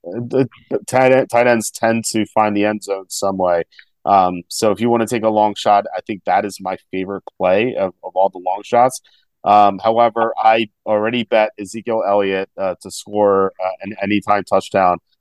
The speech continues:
Um, so what I recommend doing is to shop around, um,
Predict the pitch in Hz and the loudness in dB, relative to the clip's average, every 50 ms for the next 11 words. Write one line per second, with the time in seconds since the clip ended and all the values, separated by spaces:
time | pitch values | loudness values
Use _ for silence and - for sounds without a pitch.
0 | _ _ _ - - 98 95 92 90 - - - 123 110 107 113 117 120 123 123 | _ _ _ 0 2 2 2 2 0 -2 2 4 4 4 6 4 4 4 4 2
1 | 120 - 120 117 110 101 98 123 151 156 143 131 127 117 107 110 107 101 - - | 0 -4 -4 -8 -8 -6 -2 -2 0 0 0 -2 -4 -6 -8 -8 -8 -8 -8 -10
2 | - - 101 - - 113 104 101 - 107 98 101 101 98 95 95 92 92 - _ | -10 -8 -6 -2 2 2 2 4 4 2 4 4 4 4 4 4 2 0 -2 _
3 | _ _ _ _ _ - 98 98 98 95 92 92 90 92 | _ _ _ _ _ 0 2 4 6 6 6 4 2 0